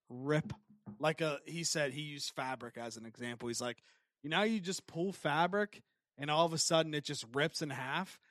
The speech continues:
That's what's gonna happen to us, and we're all gonna disappear." And then he went to the bathroom, and his producer, Jamie, which, shout out Jamie, that's what I try to be when I type, even though I suck.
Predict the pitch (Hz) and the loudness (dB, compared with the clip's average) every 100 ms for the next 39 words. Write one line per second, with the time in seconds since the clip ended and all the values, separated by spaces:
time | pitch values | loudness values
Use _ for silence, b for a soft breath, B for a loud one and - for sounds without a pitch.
0 | _ 139 143 160 156 - 156 143 151 139 | _ 2 2 2 -4 -4 -2 0 -4 -4
1 | 123 - 135 165 - - 139 135 131 143 | -14 -4 0 0 0 -4 -4 2 2 2
2 | 147 135 147 - 131 139 147 185 - _ | -2 -2 -2 -2 -6 -4 -4 -4 -10 _
3 | _ 131 147 156 151 151 156 151 120 120 | _ -10 -4 -2 -2 -6 -6 -8 -6 -4
4 | 135 - 170 180 151 143 - 151 139 143 | -4 0 0 2 0 -4 -8 -10 -8 -6
5 | 143 139 131 127 139 156 175 139 117 - | -6 -6 -6 -6 -6 -4 -4 -4 -6 -8
6 | - - _ _ _ _ - - _ _ | -10 -14 _ _ _ _ -20 -20 _ _
7 | - - 147 131 127 131 139 139 151 175 | 0 2 4 2 0 0 -4 -4 -4 -4
8 | 156 139 147 131 123 151 147 139 143 135 | -4 -4 -4 -4 -2 -2 -2 -4 -8 -8
9 | 123 - 143 147 143 131 139 127 120 - | -10 -6 -4 -2 -4 -6 -8 -6 -6 -4
10 | 156 | -4